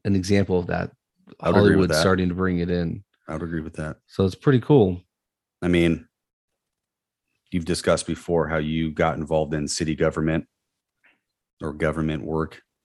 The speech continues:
Speaker 2: You, you had no idea what code was.
Speaker 1: Nope.
Speaker 2: You were in a completely different house of it. And same with me. Like, I, and that, I mean, that, that wasn't,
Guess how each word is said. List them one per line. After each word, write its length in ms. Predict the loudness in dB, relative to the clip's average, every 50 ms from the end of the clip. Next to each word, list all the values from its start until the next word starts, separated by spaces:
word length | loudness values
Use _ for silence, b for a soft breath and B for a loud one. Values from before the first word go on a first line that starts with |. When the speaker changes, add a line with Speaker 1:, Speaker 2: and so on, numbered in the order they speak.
| _ _ _ -20
Speaker 2:
You, 100 | -18 -18 -12 -6
you 160 | -2 2 4
had 80 | 4 4
no 160 | 4 4 4
idea 200 | 2 2 0 -2
what 160 | -2 -4 -4
code 220 | -4 -4 -4 -4 -4
was. 360 | -4 -4 -4 -4 -6 -6 -10 _ _ _ _ _ _ _ _ _
Speaker 1:
Nope. 340 | -6 -4 -2 -2 -4 -4 _ _
Speaker 2:
You 160 | -4 -2 0
were 100 | 2 2
in 60 | 2
a 60 | 0 0
completely 500 | -2 -4 -4 -2 -2 -2 0 0 0 0
different 460 | 0 -2 0 0 0 0 0 -2 -4 _ _ _ _ _ _ _ _ -14
house 340 | -8 -4 -4 -4 -4 -4 -6
of 120 | -4 -2
it. 180 | -2 -4 -4 -6
And 320 | -8 -10 -10 -10 -12 -16 -18 -14 -10
same 240 | -4 -2 -2 0
with 140 | 0 -2 -2
me. 280 | -2 -2 0 -2 -2 -6 -10 _ _ _ _ _ _ _ _ _ _ _ _ _ -10
Like, 140 | -8 -6
I, 240 | -6 -4 -4 -4 -4 -4
and 160 | -6 -6 -4
that, 160 | -4 -4 -6 -8 -12 -18 _ -10
I 60 | -8
mean, 200 | -6 -6 -6 -6
that, 200 | -8 -10 -8 -4
that 140 | -2 0 0
wasn't, 360 | 0 0 0 -2 -6 -8 -12